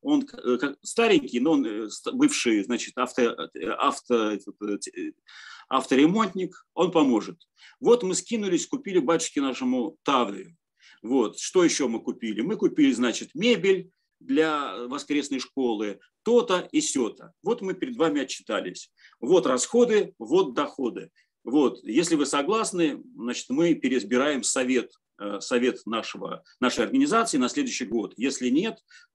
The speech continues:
то можем переизбрать его. Если есть какие-то замечания, пожелания или возражения, высказывайте и так далее. Вот это, я считаю, нормальная жизнь любой организации, в том числе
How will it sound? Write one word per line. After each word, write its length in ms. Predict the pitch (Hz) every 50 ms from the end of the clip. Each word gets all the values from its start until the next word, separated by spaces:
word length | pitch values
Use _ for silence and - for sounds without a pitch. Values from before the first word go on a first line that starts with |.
| _ _
то 420 | - 143 156 147 135 120 107 -
можем 460 | 107 110 123 160 180 156 151 147 127 123
переизбрать 720 | - 151 139 135 135 120 107 92 110 113 101 95 - -
его. 320 | 101 92 95 - - - - - _ _
Если 220 | 139 147 143 139
есть 160 | 151 160 156 -
какие-то 340 | 151 - - 143 139 131
замечания, 600 | 120 101 123 131 135 135 - 175 156 143 123 110 101
пожелания 800 | - - 110 - 120 127 123 117 107 101 104 104 101 - - _ _ _ _ _ _ _ _
или 160 | - 127 123 127
возражения, 840 | 120 123 117 131 135 127 123 160 214 220 208 196 185 170 160 - _ _
высказывайте 600 | - 113 - - 151 165 170 151 143 143 131 -
и 40 | 110
так 140 | - 113 104
далее. 220 | 98 101 98 98 95
Вот 140 | - - 220
это, 160 | 233 233 220
я 180 | 190 196 196
считаю, 440 | 190 190 - - 175 165 151 127 - _ _
нормальная 500 | 135 139 131 135 165 180 170 151 147 131
жизнь 260 | 120 139 - 107 113
любой 300 | 151 160 147 147 135 117
организации, 600 | 104 - 117 120 127 - 180 214 208 - - 113
в 80 | - _
том 160 | 156 185 180
числе 380 | - - - - 117 101 -